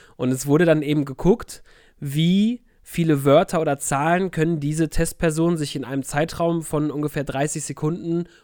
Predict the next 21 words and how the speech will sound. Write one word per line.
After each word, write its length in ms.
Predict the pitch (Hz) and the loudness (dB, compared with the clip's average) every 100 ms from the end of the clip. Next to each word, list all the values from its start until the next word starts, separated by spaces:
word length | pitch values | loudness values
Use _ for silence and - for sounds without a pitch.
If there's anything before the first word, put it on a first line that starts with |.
| - | -2
oder 460 | 143 139 135 - - | 2 2 0 -6 -8
in 140 | 139 | -6
anderen 220 | 135 147 | -2 -4
Experimenten, 480 | 135 - 139 131 117 | -6 -8 -8 -6 -6
anderen 220 | 135 160 | -2 -2
Zeiträumen 520 | 151 156 156 147 131 127 | 0 -2 -2 0 0 2
merken. 440 | 131 131 - 147 - | 0 -2 -6 -20 -20
Ja. 80 | - - | -20 -10
Und 100 | 127 | -4
es 140 | 123 151 | -2 0
wurde 160 | 151 | 2
halt 100 | 160 | 2
bei 100 | 143 | 2
jedem 380 | 135 135 170 208 | -2 0 0 0
Experiment 580 | 160 - 170 156 147 143 | -2 -6 -4 -2 -2 -4
klar, 400 | - 143 147 180 - - - | -6 -4 -2 -4 -10 -20 -6
dass 140 | 139 | -4
sich 100 | 165 | -2
das 180 | 151 143 | -2 -2
immer 440 | - 170 185 175 | -2 0 0 0
so 420 | 151 156 160 160 | 2 2 4 4